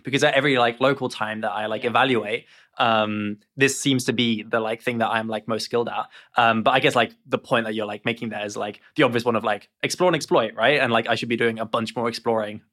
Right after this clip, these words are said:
Speaker 1: um, in order to, like, get information there.
Speaker 2: Yeah. So, but, yeah. So I think that, so a lot of people in the E A community are, you know, twenty-four or something.
Speaker 1: Yeah, yeah.
Speaker 2: Um, <laughs> and to them, they've been working on something for a very long time, <laughs> uh, like, it's, you know, their whole adult life.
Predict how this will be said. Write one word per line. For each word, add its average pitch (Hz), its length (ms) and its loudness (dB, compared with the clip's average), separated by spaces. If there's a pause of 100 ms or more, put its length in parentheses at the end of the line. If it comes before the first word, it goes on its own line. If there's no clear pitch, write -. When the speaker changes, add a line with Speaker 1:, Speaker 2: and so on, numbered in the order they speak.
Speaker 1:
um, 107 480 -6
in 113 120 -8
order 107 180 -4
to, - 120 -10
like, 104 200 -8
get 107 160 0
information 110 480 -8
there. 120 160 -6 (320)
Speaker 2:
Yeah. 156 260 2
So, 175 160 0
but, 185 180 -4
yeah. 175 140 2
So 180 160 0
I 170 60 2
think 214 340 -2
that, - 300 0
so 156 440 0 (1200)
a 175 60 2
lot 185 120 4
of 185 60 0
people 190 200 0
in 180 60 0
the 175 120 0
E 175 40 4
A 170 100 2
community 156 680 0
are, 147 500 2 (440)
you 147 120 -4
know, 143 360 0
twenty-four 156 540 0
or 135 100 -4
something. 127 420 -4 (120)
Speaker 1:
Yeah, - 80 4
yeah. 107 340 6
Speaker 2:
Um, 220 120 6 (100)
<laughs> - 80 -4
and 175 160 2
to 170 80 2
them, 170 400 4
they've 165 140 2
been 170 100 2
working 190 260 2
on 156 80 2
something 160 280 -2
for 139 120 -2
a 135 60 -2
very 208 180 4
long 160 200 2
time, 160 260 -2 (200)
<laughs> - 180 -10
uh, 190 600 6
like, 214 260 6
it's, 175 120 0 (240)
you 233 80 6
know, 190 160 8
their 170 220 6
whole 196 240 4
adult 180 280 2
life. 196 280 0